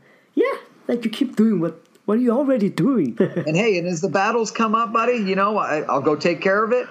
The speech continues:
Speaker 1: Yeah.
Speaker 2: Whatever, 'cause, you know, it, there's always bound something to happen, but you know
Speaker 1: Mm.
Speaker 2: what?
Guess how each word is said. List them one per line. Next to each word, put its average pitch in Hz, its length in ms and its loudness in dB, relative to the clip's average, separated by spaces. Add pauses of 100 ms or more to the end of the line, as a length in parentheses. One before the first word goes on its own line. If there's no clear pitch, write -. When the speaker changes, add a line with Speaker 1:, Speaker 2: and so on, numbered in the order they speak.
(360)
Speaker 1:
Yeah. - 240 -4
Speaker 2:
Whatever, 175 380 0
'cause, 170 200 -4
you 165 80 -4
know, 185 240 2
it, 151 160 -2
there's 147 260 0 (160)
always 160 280 2
bound 190 260 0
something 202 140 0
to 196 80 2
happen, 202 260 0
but 139 160 0
you 135 80 0
know 147 140 2
Speaker 1:
Mm. 165 40 0
Speaker 2:
what? 185 220 0